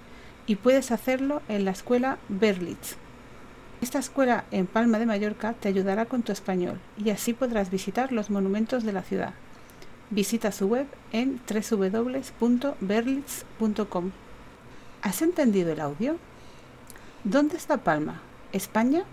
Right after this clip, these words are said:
¿Estados Unidos? ¿Cuándo se fundó?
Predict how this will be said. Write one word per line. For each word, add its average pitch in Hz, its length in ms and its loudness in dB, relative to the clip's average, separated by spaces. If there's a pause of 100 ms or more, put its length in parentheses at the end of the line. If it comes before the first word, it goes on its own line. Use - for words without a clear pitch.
(500)
¿Estados 196 460 0
Unidos? 233 440 0 (1080)
¿Cuándo 277 320 6
se 285 160 -2
fundó? 196 360 0